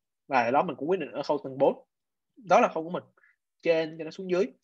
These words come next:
Đó, thì đó là toàn bộ cái, ờ, của phần của bên phía mình. Khúc này á, những từ khóa này, những cái danh mục này á, bạn phải kiểm tra lại nữa. Là bạn lên research cái thằng này lên Google á. Bạn coi coi Google, coi những cái trang top đứng đầu á.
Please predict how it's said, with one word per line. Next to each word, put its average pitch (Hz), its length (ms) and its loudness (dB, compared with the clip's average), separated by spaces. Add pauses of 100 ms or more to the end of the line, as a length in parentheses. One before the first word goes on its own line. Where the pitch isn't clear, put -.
(420)
Đó, 185 200 4
thì 147 60 -6
đó 175 140 4
là 196 80 4
toàn 139 260 -8
bộ 127 140 -6
cái, 180 180 -4
ờ, 175 180 0
của 147 240 -8
phần 127 200 -8
của 127 80 -10
bên 147 140 -6
phía 175 60 -10
mình. 165 160 -6 (280)
Khúc 214 140 -2
này 180 160 6
á, 185 180 4
những 135 160 -10
từ 156 200 0
khóa 170 220 2
này, 190 120 -2
những 131 120 -10
cái 185 80 -8
danh 180 120 -6
mục 135 120 -4
này 139 120 -6
á, 151 100 -4
bạn 120 160 -8
phải 127 100 -6
kiểm 123 220 -10
tra 165 180 6
lại 123 100 -2
nữa. 131 200 -2 (340)
Là 139 260 4
bạn 135 200 -6
lên 165 140 -4
research 139 520 -6
cái 190 100 0
thằng 151 120 -4
này 127 220 -2
lên 151 500 -4 (200)
Google 156 360 4
á. 170 60 0 (340)
Bạn 156 120 -6
coi 170 140 4
coi 170 140 6
Google, 151 420 -2
coi 156 160 -2
những 135 140 -14
cái 170 100 -12
trang 165 180 -6
top 214 200 -2
đứng 185 140 -10
đầu 135 180 4
á. 160 100 0